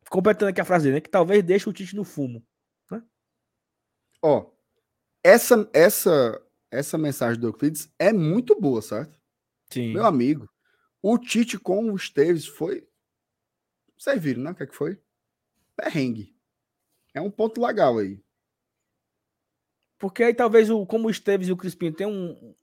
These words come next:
Speaker 1: um movimento mais ofensivo, deixa o buraco e sobra pro Tite, né? Como o
Speaker 2: O
Speaker 1: Pacheco,
Speaker 2: buraco,
Speaker 1: ele tem
Speaker 2: o
Speaker 1: uma
Speaker 2: buraco do
Speaker 1: mental-,
Speaker 2: Tite fica maior.
Speaker 1: fica maior. Como o Pacheco tem uma mentalidade um pouco mais defensiva,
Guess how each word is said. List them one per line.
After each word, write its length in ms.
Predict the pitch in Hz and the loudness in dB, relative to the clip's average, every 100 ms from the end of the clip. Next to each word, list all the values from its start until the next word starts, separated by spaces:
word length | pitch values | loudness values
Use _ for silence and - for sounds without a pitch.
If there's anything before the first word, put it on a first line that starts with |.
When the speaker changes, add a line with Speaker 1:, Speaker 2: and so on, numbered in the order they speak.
| 143 | -10
Speaker 1:
um 140 | 151 | -2
movimento 500 | 165 165 156 156 160 | 0 0 -2 -4 -4
mais 160 | 147 151 | -4 -2
ofensivo, 560 | 139 143 - 226 180 | -4 -8 -6 -6 -6
deixa 300 | 165 202 202 | -4 -4 -2
o 20 | |
buraco 580 | 196 196 185 202 240 233 _ _ _ - | -4 0 0 0 -4 -14 _ _ _ -12
e 120 | 202 | -8
sobra 260 | - 202 | -2 -2
pro 140 | 190 226 | -2 -6
Tite, 300 | 180 156 170 | -8 -8 -10
né? 120 | 180 - _ _ _ _ _ _ _ | -18 -20 _ _ _ _ _ _ _
Como 200 | 196 220 | -2 0
o 40 | |
Speaker 2:
O 40 | 240 | 2
Speaker 1:
Pacheco, 220 | 220 170 | 2 6
Speaker 2:
buraco, 180 | 196 185 | 4 4
Speaker 1:
ele 100 | 160 | 0
tem 180 | - 208 | 0 0
Speaker 2:
o 20 | |
Speaker 1:
uma 40 | |
Speaker 2:
buraco 300 | 165 165 165 | 4 4 4
do 40 | 170 | 2
Speaker 1:
mental-, 160 | 156 165 | -2 -2
Speaker 2:
Tite 140 | 156 | -4
fica 200 | 170 185 | -8 -6
maior. 380 | 170 156 107 98 _ _ _ _ _ | -2 -2 -4 -8 _ _ _ _ _
Speaker 1:
fica 180 | - 156 | -14 -8
maior. 380 | 170 156 123 123 _ _ _ _ _ _ - | -6 -4 -6 -10 _ _ _ _ _ _ -6
Como 200 | 214 233 | -2 -2
o 60 | |
Pacheco 400 | 226 208 - 196 | 0 0 0 -2
tem 120 | 185 190 | -2 -6
uma 60 | |
mentalidade 500 | 180 175 180 170 156 | -4 -6 -4 -2 -4
um 40 | 160 | -6
pouco 220 | 180 180 | -12 -10
mais 140 | 175 | -10
defensiva, 800 | 160 160 147 - 208 208 147 117 | -8 -10 -12 -12 -10 -10 -12 -16